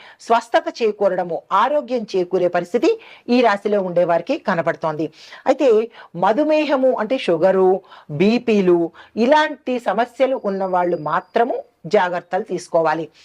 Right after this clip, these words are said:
బాగుంది కదా అన్ని అని అనుకునే నిర్-, రిలాక్స్గా ఉండడం కాకుండా, ఆ, దీర్ఘకాలికంగా ఉండే రుగ్మతలు ఉన్న వాళ్ళు డాక్టర్ పర్యవేక్షణకు వెళ్ళండి, డాక్టర్లను సంప్రదించుకోండి, దానికి తగిన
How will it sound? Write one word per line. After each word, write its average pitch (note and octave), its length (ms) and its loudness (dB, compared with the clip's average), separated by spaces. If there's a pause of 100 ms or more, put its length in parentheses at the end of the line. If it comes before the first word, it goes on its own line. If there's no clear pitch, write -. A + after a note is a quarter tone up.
(220)
బాగుంది G3 480 2
కదా G3+ 220 0
అన్ని F#3 380 -2 (120)
అని F3+ 160 -4
అనుకునే F3+ 580 -2 (160)
నిర్-, F3 320 -4
రిలాక్స్గా A3 480 0
ఉండడం F3+ 300 -4
కాకుండా, F3 520 -4 (460)
ఆ, F3+ 160 -2
దీర్ఘకాలికంగా B3+ 1120 0
ఉండే G#3+ 420 0
రుగ్మతలు G3+ 520 -2
ఉన్న F3+ 220 -6
వాళ్ళు F3 400 -2 (380)
డాక్టర్ F3+ 400 0
పర్యవేక్షణకు G3+ 580 -2
వెళ్ళండి, A3+ 380 2 (320)
డాక్టర్లను F#3+ 380 0
సంప్రదించుకోండి, A3+ 920 -2 (240)
దానికి D4 380 2
తగిన C4+ 280 0